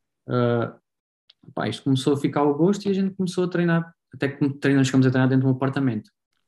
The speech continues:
de uma sala, só para teres noção, afastávamos o sofá, tínhamos uma barra e era fazer cleans e front squats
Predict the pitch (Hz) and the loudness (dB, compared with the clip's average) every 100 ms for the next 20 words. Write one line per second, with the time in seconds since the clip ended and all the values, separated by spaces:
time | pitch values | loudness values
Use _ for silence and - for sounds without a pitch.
0 | _ - 131 127 127 - 110 104 - 117 | _ -6 0 2 2 -2 -8 -8 -10 -10
1 | 113 110 113 113 113 127 135 135 _ _ | -8 -4 -2 -2 0 0 0 -2 _ _
2 | _ _ 120 123 123 120 120 123 - - | _ _ -2 0 0 0 0 0 -4 -2
3 | 147 185 - 135 131 123 127 131 147 165 | -2 -2 0 4 4 4 2 2 0 -2
4 | 175 190 _ _ - 117 117 - 117 120 | -4 -8 _ _ -4 -2 0 -2 -2 -2
5 | 120 120 127 123 120 120 123 - 127 131 | -2 0 2 0 -2 -6 -8 -6 -6 -6
6 | - | -10